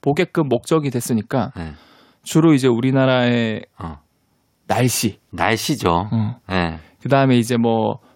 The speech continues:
Speaker 1: 파이브 G,
Speaker 2: 네.
Speaker 1: 너-, 더 나아가서 식스 G 같은
Speaker 2: 아,
Speaker 1: 통신,
Speaker 2: 통신망.
Speaker 1: 중계.
Speaker 2: 네,
Speaker 1: 우리가 지금 이렇게 방송을 하고
Speaker 2: 네.
Speaker 1: 그 뭐 위성 중계하는 게 바로 이 천리안
Speaker 2: 그,
Speaker 1: 위성.
Speaker 2: 그게 그 위성 중계가 그 천리안 위성이군요.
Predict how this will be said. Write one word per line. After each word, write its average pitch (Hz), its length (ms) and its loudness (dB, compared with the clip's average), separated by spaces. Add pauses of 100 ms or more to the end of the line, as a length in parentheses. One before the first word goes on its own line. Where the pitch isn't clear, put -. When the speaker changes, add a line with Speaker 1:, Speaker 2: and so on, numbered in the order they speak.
Speaker 1:
파이브 165 340 4
G, 107 280 -8 (120)
Speaker 2:
네. 82 380 -6
Speaker 1:
너-, 127 200 -6
더 135 140 -2
나아가서 139 240 2
식스 170 360 -6
G 120 120 -8
같은 110 240 -8
Speaker 2:
아, 92 60 -2
Speaker 1:
통신, 175 420 4
Speaker 2:
통신망. 113 480 -4
Speaker 1:
중계. 139 580 0
Speaker 2:
네, 82 360 -6 (100)
Speaker 1:
우리가 180 220 4
지금 165 200 -4
이렇게 151 240 -4
방송을 131 440 -4
하고 113 520 -4
Speaker 2:
네. 82 200 -6 (100)
Speaker 1:
그 113 340 -2
뭐 101 280 -2 (200)
위성 123 280 2
중계하는 127 540 2
게 139 80 2
바로 110 200 -4
이 104 60 -2
천리안 175 320 0
Speaker 2:
그, 107 60 2
Speaker 1:
위성. 104 180 -6
Speaker 2:
그게 131 320 2
그 123 200 0
위성 98 300 -2
중계가 95 520 -2 (320)
그 127 180 2
천리안 139 420 -2
위성이군요. 85 260 -4